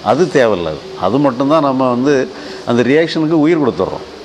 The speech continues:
இல்லைன்னு சொன்னா அந்த ரியாக்ஷன்ஸ் எல்லாமே முடிஞ்சு போயிடுது. நமக்கு எப்போ வந்து ஒரு நமக்கு ஏற்படக்கூடிய மனோ ரியாக்ஷன் வந்து நமக்கு க-, நமக்கு தெரிதோ, நம்ம எப்போ ஃபீல் பண்ணிட்டோமோ,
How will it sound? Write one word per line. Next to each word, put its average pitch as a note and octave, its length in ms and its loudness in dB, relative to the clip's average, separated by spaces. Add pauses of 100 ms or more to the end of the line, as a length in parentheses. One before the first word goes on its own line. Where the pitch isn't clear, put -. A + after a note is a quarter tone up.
(120)
இல்லைன்னு D#3+ 260 2
சொன்னா D#3+ 160 2
அந்த F3+ 160 2
ரியாக்ஷன்ஸ் E3 400 0
எல்லாமே E3 320 2
முடிஞ்சு F3+ 340 0
போயிடுது. A2 280 0
நமக்கு F#2+ 300 -2
எப்போ D#3+ 360 2
வந்து D#3+ 400 2 (460)
ஒரு A2+ 120 0
நமக்கு A#2+ 280 0
ஏற்படக்கூடிய D#3 500 2
மனோ C#3+ 320 2
ரியாக்ஷன் D#3 380 2
வந்து D#3+ 100 2
நமக்கு D3+ 280 2
க-, B2+ 220 2
நமக்கு B2+ 280 -2 (120)
தெரிதோ, C#3+ 280 2
நம்ம C3+ 200 0
எப்போ A#2 220 0
ஃபீல் D#3 300 -2
பண்ணிட்டோமோ, C3 480 0